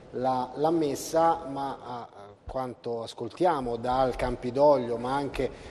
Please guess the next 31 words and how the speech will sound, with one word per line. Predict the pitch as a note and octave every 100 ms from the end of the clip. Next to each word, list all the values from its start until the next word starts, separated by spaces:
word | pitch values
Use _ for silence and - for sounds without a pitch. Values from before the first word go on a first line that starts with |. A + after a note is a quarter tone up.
| -
eh, | C3 B2+
dalla | B2 C#3+ C#3
giunta | C3 D#3+ D3 D3
municipale, | C#3+ C#3 - D3 E3 C3+
dalla | C3+
giunta | C3+ D#3+
del | D3+
primo | C#3+ D#3
municipio, | D#3 E3 D#3+ D#3+ D3+ E3 D#3+ D#3+ D#3 C#3+ C#3+
eh, | C3+
è | C#3+
iniziato | C#3+ D3+ D3 - B2+ B2+ - C3 - - -
anche | C#3+ D3 D3+ D3+ - D3+ D3+ D3
il | - C#3 C3+
lavoro | C3 G3 F3 C3+
per | A#2+ -
cercare | C#3 A#2+ C3+
di | B2+
evitare | B2+ B2 C3 B2+ B2+ B2
problemi. | A#2 A#2+ A#2+
Ne | D3+
parliamo | G#3 A3+ G#3+
oggi | G#3 F3
con | F3+ F#3+ F#3+
due | F3+ E3
ospiti. | B2+ A2+ C#3+
Ringrazio | D3+ F#3+ E3 A#2+ -
e | C3+
saluto | - C#3+ E3+ - C#3 - - - -
intanto, | A#2 C3+ C#3+ - D3+ C#3 - - -
ehm, | B2 B2 B2 A#2+ A2+ A2